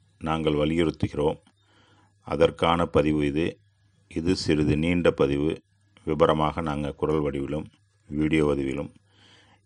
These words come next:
எழுத்து வடிவிலும் தருகிறோம். எழுத்து வடிவான பதிவை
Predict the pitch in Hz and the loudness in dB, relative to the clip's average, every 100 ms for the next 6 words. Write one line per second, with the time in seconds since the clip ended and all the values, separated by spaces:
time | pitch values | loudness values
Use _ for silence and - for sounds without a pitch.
0 | _ 82 90 92 92 76 73 71 73 - | _ 4 4 4 2 2 2 0 -4 -8
1 | - - 87 76 71 67 - - - - | -16 -6 0 0 0 -6 -10 -20 -18 -18
2 | _ _ _ - 87 113 110 110 95 87 | _ _ _ 0 4 4 6 6 8 6
3 | 82 95 85 82 80 80 76 73 76 80 | 2 2 4 4 4 0 -2 -2 0 0